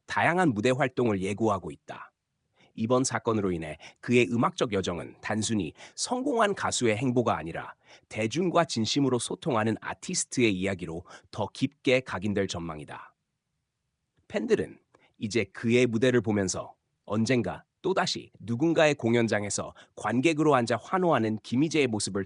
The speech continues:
떠올릴지도 모른다. 그리고 그 상상만으로도 마음이 따뜻해진다. 결론.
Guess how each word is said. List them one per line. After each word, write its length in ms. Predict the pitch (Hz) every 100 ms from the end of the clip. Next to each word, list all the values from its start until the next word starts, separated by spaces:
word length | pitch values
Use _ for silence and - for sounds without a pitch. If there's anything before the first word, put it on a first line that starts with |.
| -
떠올릴지도 600 | - 185 165 139 110 101
모른다. 560 | 95 101 87 - - _ _ _ _ _ _
그리고 440 | - 104 95 117 180 _ _
그 120 | 104
상상만으로도 1040 | - - 175 185 175 160 117 92 85 82 - _
마음이 480 | - 202 - - -
따뜻해진다. 920 | - 185 - 185 113 101 139 - - _ _ _ _ _ _ _ _ _ _ _ _ _ _ _
결론. 420 | - 117 101 -